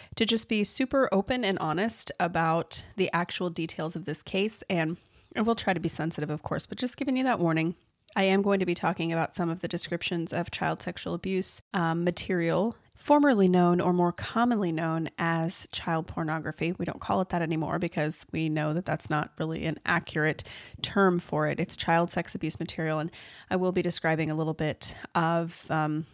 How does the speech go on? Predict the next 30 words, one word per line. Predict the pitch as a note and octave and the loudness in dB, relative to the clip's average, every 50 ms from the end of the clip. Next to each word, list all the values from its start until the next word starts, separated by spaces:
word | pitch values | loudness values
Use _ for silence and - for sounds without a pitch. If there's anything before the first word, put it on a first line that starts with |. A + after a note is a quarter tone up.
| - - - | -12 -10 -4
some | - - - C4 C#4 | -2 0 2 4 4
of | C#4+ B3+ | 4 4
what | A#3+ A#3+ A3 - | 4 4 2 2
Josh | - G#3 G#3 G#3+ - | 4 4 4 4 4
Duggar | - G3+ G3 F#3+ F3+ | 2 2 2 4 2
was | E3+ E3+ E3+ - | 2 2 0 0
viewing | - C4+ D#4 C4+ G3+ F#3+ F#3+ G3+ - - - - - - - - | 0 2 4 6 6 6 4 2 -2 -6 -14 -16 -16 -6 0 2
as | F3+ F3+ - F#3+ | 2 2 4 2
we | F#3 | 2
dive | F3 F#3+ F3 F3+ F#3+ F#3 - | 2 4 4 4 2 2 2
into | F3+ F3+ F3+ F3 - - F3 E3+ | 0 0 0 0 0 0 0 0
today's | - - E3+ E3+ E3 - - | 0 0 0 0 0 2 0
episode, | - G3+ - G#3+ - - F#3+ F3+ F3 F3+ - - - - - | -2 0 0 -2 0 2 2 2 2 2 0 -4 -10 -4 -2
which | A3 G#3+ - A3 | 0 2 2 2
is | G3+ G3+ G3+ - - | 2 2 2 0 0
about | F#3+ F#3 F3 E3 D#3 D#3+ D#3 - - - | 0 0 2 2 2 2 0 -2 -2 -2
the | F3 - - | -2 0 0
upcoming | F3+ F3+ - - - - F3+ F3 F3 E3 E3 E3+ | 0 -2 -2 -4 -4 -2 -2 0 0 0 -2 -4
sentencing | - - - - D4+ E4+ E4+ A#3+ A3 - F3+ E3+ D#3 - | -4 -4 -2 0 0 0 0 -2 -2 -2 -2 -2 -2 -4
of | F3+ F#3 | -4 -4
Josh | - E3 D#3+ E3+ - | -4 -4 -2 -2 -4
Duggar | - D#3+ D#3+ D#3+ D#3+ E3 D#3+ - - - - - - - _ | -4 -4 -4 -2 -2 -4 -4 -8 -16 -20 -20 -20 -20 -8 _
and | G3+ F#3 F#3 F#3 F#3 F#3 F3+ F3+ - - | 0 2 2 4 2 2 0 -2 -4 -8
his | - - - F#3+ F3+ - - | -8 -4 -2 -2 -2 -2 -2
family | - F#3 F#3 F#3 F#3 F#3 F3+ F3 F3 F3+ - - - - - - - - - | -2 -2 0 0 0 0 0 0 -2 -2 -4 -8 -14 -18 -18 -20 -12 -6 -4
rallying | F3+ F3 F#3+ G3+ A3+ A#3+ B3 B3+ B3 B3 B3 A#3+ A#3 | 2 4 4 6 6 6 4 4 4 2 2 2 2
around | G#3+ G3 F#3 F3 F3 F3 F3 - | 2 2 4 4 4 2 2 0
him | - F3 E3+ E3+ E3 | 0 0 0 2 0
once | E3 E3 E3 - - | 0 0 0 -2 -4
again | E3 - E3 D#3+ D#3+ D#3+ D#3+ E3 | -2 -2 0 0 0 0 -2 -4